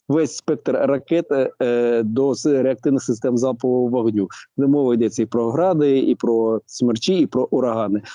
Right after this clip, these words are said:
От тих ракет у росіян більш ніж досталь. Ну і, звичайно, що є ризики. На цьому ризику наголошує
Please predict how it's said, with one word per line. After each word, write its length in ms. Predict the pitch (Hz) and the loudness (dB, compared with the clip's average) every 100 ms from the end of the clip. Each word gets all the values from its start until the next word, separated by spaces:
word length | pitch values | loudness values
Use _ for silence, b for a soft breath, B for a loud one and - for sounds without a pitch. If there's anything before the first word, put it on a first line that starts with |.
| B | B
От 200 | 127 117 | -6 -4
тих 200 | - 170 | -2 -2
ракет 360 | 160 127 139 127 | -2 -2 -2 0
у 60 | 117 | -4
росіян 400 | 107 127 123 107 | 0 -2 0 2
більш 380 | 113 110 - | 2 0 0
ніж 240 | 120 113 104 | 0 0 2
досталь. 340 | 143 160 143 - B - | 0 0 -4 -8 B 0
Ну 100 | 160 | 2
і, 40 | |
звичайно, 460 | 143 135 147 147 131 | 2 2 0 0 0
що 140 | 123 | 0
є 240 | 117 131 | 2 2
ризики. 400 | 123 143 131 123 | 2 2 2 0
На 120 | 113 107 | -2 0
цьому 300 | 139 120 120 | 0 0 2
ризику 320 | 117 110 117 | 0 0 0
наголошує 560 | 113 110 120 117 110 | 0 0 0 0 -4